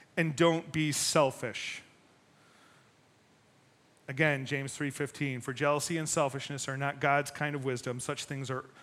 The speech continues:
earthly, unspiritual, and demonic. For wherever there is jealousy and selfishness, selfish ambition,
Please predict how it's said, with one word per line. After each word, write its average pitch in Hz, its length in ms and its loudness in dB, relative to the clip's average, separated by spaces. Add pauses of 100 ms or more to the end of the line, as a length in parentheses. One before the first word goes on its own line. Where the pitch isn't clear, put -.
(260)
earthly, 131 320 -4
unspiritual, 147 560 -2
and 143 80 -4
demonic. 143 380 -4
For 131 120 -8
wherever 135 300 -2
there 135 160 0
is 123 100 -4
jealousy 147 460 -2
and 131 100 -4
selfishness, 160 640 -2 (160)
selfish 165 380 0
ambition, 175 500 2